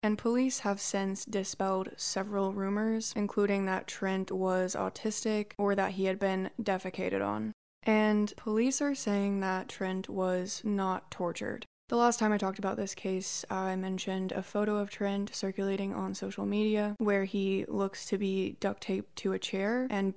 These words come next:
is being sprayed with a hose. But police are saying that Trent consented to being washed off, and that happened after an egg fight with a group of high school students. Police are saying he was not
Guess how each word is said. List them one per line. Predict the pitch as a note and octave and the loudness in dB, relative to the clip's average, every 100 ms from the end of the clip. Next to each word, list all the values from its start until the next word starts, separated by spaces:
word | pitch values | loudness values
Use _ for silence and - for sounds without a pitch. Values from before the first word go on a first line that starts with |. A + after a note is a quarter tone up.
| - | -2
is | G3+ G3 | -4 -2
being | F#3+ F#3+ F#3+ | 0 0 -2
sprayed | - F#3+ F#3 F#3 | -2 0 2 2
with | F#3 F#3 - | 0 0 -2
a | F#3+ | -4
hose. | F#3 F#3 G3+ - - | 0 0 -2 -6 0
But | G#3 G3+ | 2 2
police | A#3 A#3+ A#3+ - | 2 2 2 0
are | G3+ | -2
saying | - G3 F#3+ | 0 0 0
that | F#3 - | -2 -4
Trent | - F#3 F#3 - | -2 -2 -2 -4
consented | - G3 - A#3+ B3+ G3 F#3+ | -6 -4 0 2 2 0 0
to | G3 | 0
being | F#3 F3+ | 0 0
washed | F3 F3 - G#3 | -2 -4 -2 2
off, | F#3+ G3+ G3+ - | 2 0 -4 -6
and | G#3+ G3 | -2 0
that | F#3+ | 0
happened | F#3 F#3 F#3+ F#3+ | 0 0 0 0
after | F#3 F#3 F#3+ F3+ | 0 -2 -2 -2
an | F#3+ F#3+ | 0 -2
egg | - A3+ A3+ | 0 0 -2
fight | - F#3 G3+ A#3+ A3+ | -4 -2 -2 -2 -2
with | G#3 | -2
a | |
group | G3+ G#3 G3 | -2 -2 -4
of | F#3+ | -2
high | F#3 F#3 | -2 -2
school | - F3+ | -2 -6
students. | - - F#3+ - - - - | -4 -2 -2 -4 -6 -8 -6
Police | - G#3 G#3 G#3 | 0 2 2 2
are | G3+ | 0
saying | - F#3 F#3 F#3 | 0 0 0 0
he | G3 F#3+ | 2 4
was | F#3 F#3+ | 4 2
not | F3 E3+ - | 0 -2 -6